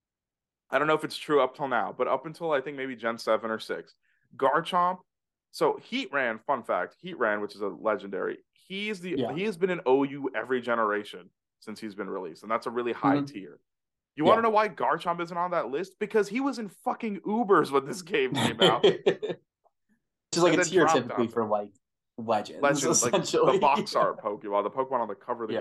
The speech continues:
Speaker 1: game. So, like, I think it deserves A because it honestly is a big competitive game.
Speaker 2: You know,
Speaker 1: So, like,
Speaker 2: I'll,
Speaker 1: physical
Speaker 2: I'll give,
Speaker 1: special
Speaker 2: I'll
Speaker 1: split
Speaker 2: give,
Speaker 1: mean
Speaker 2: I'll give Platinum A because of the Distortion World.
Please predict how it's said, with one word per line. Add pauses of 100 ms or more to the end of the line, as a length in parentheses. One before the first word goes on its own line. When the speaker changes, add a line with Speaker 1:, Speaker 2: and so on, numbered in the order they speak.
Speaker 1:
game.
So,
like, (540)
I
think
it
deserves
A
because
it
honestly
is
a
big
competitive
game. (520)
Speaker 2:
You
know,
Speaker 1:
So,
like,
Speaker 2:
I'll,
Speaker 1:
physical
Speaker 2:
I'll
give,
Speaker 1:
special
Speaker 2:
I'll
Speaker 1:
split
Speaker 2:
give,
Speaker 1:
mean (1120)
Speaker 2:
I'll
give
Platinum
A
because
of
the
Distortion
World.